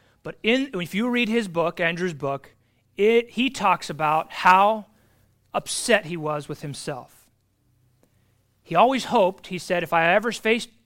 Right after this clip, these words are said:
persecution, that I would be strong and I would be joyful no matter what." He said, "But the,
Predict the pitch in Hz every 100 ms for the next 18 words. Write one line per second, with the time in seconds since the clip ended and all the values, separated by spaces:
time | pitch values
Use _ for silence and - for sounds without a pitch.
0 | _ _ 226 - 202 185 165 165 165 165
1 | 175 156 175 - - 185 208 214 185 180
2 | 165 165 147 131 190 196 165 151 139 131
3 | 139 147 139 123 - _ _ _ _ _
4 | _ _ _ _ _ _ _ _ - 147
5 | 165 151 151